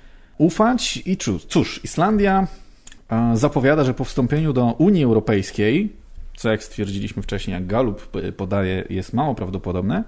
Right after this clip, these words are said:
jeśli będzie to oczywiście oparte na, na otwartym głosowaniu, mają zamiar przyjąć euro lub inną walutę. W każdym razie ze swojej korony zrezygnują. Tak przynajmniej mówi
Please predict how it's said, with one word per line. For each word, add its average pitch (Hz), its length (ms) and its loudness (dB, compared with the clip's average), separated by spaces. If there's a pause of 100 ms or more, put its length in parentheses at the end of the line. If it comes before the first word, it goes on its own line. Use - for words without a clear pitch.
(460)
jeśli 123 180 0
będzie 113 200 2
to 104 100 -2
oczywiście 101 360 -4
oparte 98 380 -2
na, 92 240 -4
na 92 280 -4 (300)
otwartym 123 380 0
głosowaniu, 117 520 0 (540)
mają 196 200 4
zamiar 156 280 2
przyjąć 208 560 0
euro 143 520 4
lub 160 260 0
inną 190 300 2
walutę. 143 460 2
W - 60 -20
każdym 104 220 -2
razie 120 160 2
ze 151 100 2
swojej 170 380 0
korony 131 480 2 (400)
zrezygnują. 127 720 2 (180)
Tak 135 140 -4
przynajmniej 139 520 2
mówi 117 380 2